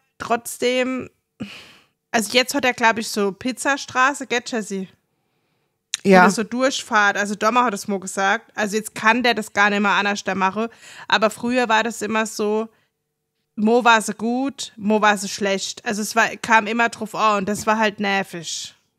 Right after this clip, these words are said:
Speaker 1: Hat manchmal die auch gar nicht geschmeckt.
Speaker 2: Aber wir haben
Speaker 1: Finde
Speaker 2: jetzt
Speaker 1: ich
Speaker 2: schon,
Speaker 1: jetzt halt.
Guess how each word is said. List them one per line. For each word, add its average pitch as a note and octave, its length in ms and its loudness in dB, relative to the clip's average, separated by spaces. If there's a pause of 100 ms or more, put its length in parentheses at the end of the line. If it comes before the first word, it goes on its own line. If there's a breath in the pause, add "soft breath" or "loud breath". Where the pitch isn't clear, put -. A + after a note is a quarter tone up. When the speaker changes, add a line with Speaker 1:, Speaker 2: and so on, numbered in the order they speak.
(460)
Speaker 1:
Hat F#3+ 60 -4
manchmal G#3+ 360 0
die G#3 120 0
auch F#3+ 160 2
gar G#3 220 2
nicht A3 220 -4
geschmeckt. - 600 -10 (2500)
Speaker 2:
Aber G#3 140 -4
wir G#3+ 100 4
haben A3 100 8
Speaker 1:
Finde A#3+ 60 6
Speaker 2:
jetzt - 100 2
Speaker 1:
ich - 80 -4
Speaker 2:
schon, A#3 160 2
Speaker 1:
jetzt G3+ 40 -2
halt. - 260 -10